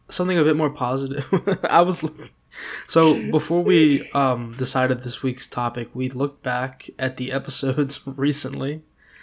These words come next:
and saw that, um, we've been <laughs> very,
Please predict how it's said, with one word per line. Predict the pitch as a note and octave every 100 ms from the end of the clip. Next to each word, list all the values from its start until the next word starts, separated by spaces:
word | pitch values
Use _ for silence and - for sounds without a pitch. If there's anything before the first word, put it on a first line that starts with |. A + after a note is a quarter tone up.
| - - - _ _
and | - C3
saw | C3 C3 C3 C3
that, | C3+ A#2
um, | B2 A#2+ A#2 G#2+ G#2+ _ _ _ _ _ _ _ _ _ _ _ _ _ _ _ _
we've | C3+ C3+
been | C3+ C3 - - - - _ -
<laughs> | G3+ G3+ - E3 - - C3+ C3+
very, | A#2 C3+ C#3 C#3 C#3